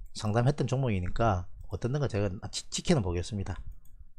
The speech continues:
여기 있는 거 보세요. 코스닥 그렇게 뭐 왔다리 갔다리 해도 크게 문제 없어요. 이런 빠진 종목들 벌써 이야기했기 때문에 저는 여기서 이야기했습니다. 여기서 먹을 만큼 먹었어요. 먹을 만큼 다. 하루 이틀 말한 게 아닙니다. 스튜디오 드래곤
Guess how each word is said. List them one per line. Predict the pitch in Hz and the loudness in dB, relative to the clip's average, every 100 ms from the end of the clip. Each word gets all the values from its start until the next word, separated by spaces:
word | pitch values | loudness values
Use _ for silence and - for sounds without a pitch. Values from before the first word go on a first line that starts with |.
| - - _ - - - - - | -18 -20 _ -20 -20 -20 -8 2
여기 | 175 359 | 2 4
있는 | 269 | 2
거 | 127 | 2
보세요. | 127 156 294 101 | 4 4 4 2
코스닥 | - 131 - 220 - | 2 0 2 0 0
그렇게 | 190 294 - 120 | -2 0 2 4
뭐 | 104 95 123 151 | 4 2 0 2
왔다리 | 110 - 226 | 2 2 -2
갔다리 | - - 190 | -2 2 2
해도 | 190 - - | 2 -2 -4
크게 | - - - 294 | -2 -2 2 2
문제 | 254 104 | 2 2
없어요. | 202 - 180 113 | 2 0 -2 0
이런 | 160 208 196 - | 4 6 6 4
빠진 | 185 196 226 | 6 6 6
종목들 | 240 247 190 113 92 - - - | 6 6 6 4 2 -4 -8 -2
벌써 | - 82 90 95 107 190 | 6 10 12 12 12 10
이야기했기 | 165 156 202 208 233 | 12 12 12 12 8
때문에 | 160 139 113 117 104 95 - - | 6 8 8 8 6 2 -2 2
저는 | 147 117 | 4 8
여기서 | 135 233 359 135 | 10 10 10 10
이야기했습니다. | 107 113 - 104 104 | 10 8 6 6 10
여기서 | 151 175 110 98 101 92 | 10 10 6 4 2 6
먹을 | 117 220 403 | 8 10 10
만큼 | 359 - 113 | 8 4 4
먹었어요. | 113 120 92 | 6 4 2
먹을 | 107 135 | 4 6
만큼 | 107 92 - 85 87 87 | 4 2 -2 -4 -2 -2
다. | - 87 87 85 - _ _ - - - - - - - | 2 2 2 0 -8 _ _ -2 0 0 -4 -10 -10 -8
하루 | - 107 131 | 4 6 8
이틀 | 202 185 95 | 6 4 4
말한 | 87 90 143 | 2 4 4
게 | - | 4
아닙니다. | 101 135 - | 2 0 -2
스튜디오 | - - 147 170 | -2 0 4 4
드래곤 | - 107 113 139 - | 4 4 4 2 -2